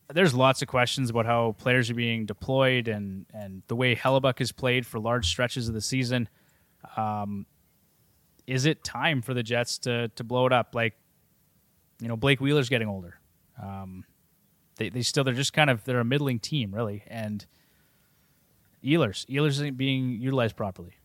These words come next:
There's, there's lots of things there that just make me question what they're doing, but they just haven't seemed to be able to have any success and get over that hump. And it's been, you know, five, six, seven years. Like, just nothing's really progressed the way you would hope it would. Uh, what do you guys think, though?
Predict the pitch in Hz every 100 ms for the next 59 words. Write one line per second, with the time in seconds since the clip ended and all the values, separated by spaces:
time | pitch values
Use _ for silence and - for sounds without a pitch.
0 | _ _ - 104 107 123 110 139 - 147
1 | 135 123 127 113 117 123 127 117 113 120
2 | - 117 110 101 104 131 101 101 101 98
3 | _ _ _ _ _ _ _ - 123 151
4 | 165 156 139 143 143 131 131 123 120 120
5 | 131 123 - 127 123 120 117 117 110 -
6 | 110 - - - 113 - 127 123 117 101
7 | - 113 101 120 117 - 110 123 110 110
8 | 110 98 98 _ - 107 117 117 117 110
9 | 98 117 110 101 85 - _ _ - -
10 | 131 117 123 113 - - - _ _ -
11 | 120 120 117 107 104 135 135 156 175 190
12 | - _ _ _ _ _ - 82 160 151
13 | 147 107 98 95 -